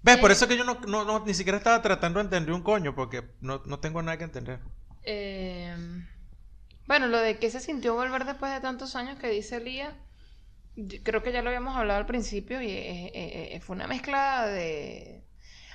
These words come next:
Speaker 2: a, a, a, para mí fue una mezcla rara de este sitio lo conozco, pero not really, ¿sabes? Me pasó con,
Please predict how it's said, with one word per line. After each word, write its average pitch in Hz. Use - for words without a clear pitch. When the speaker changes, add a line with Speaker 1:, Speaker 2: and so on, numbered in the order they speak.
Speaker 2:
a, -
a, -
a, -
para 214
mí 254
fue 339
una 320
mezcla 320
rara 247
de 277
este 226
sitio 302
lo 285
conozco, 247
pero 208
not 190
really, -
¿sabes? 214
Me 196
pasó 190
con, 208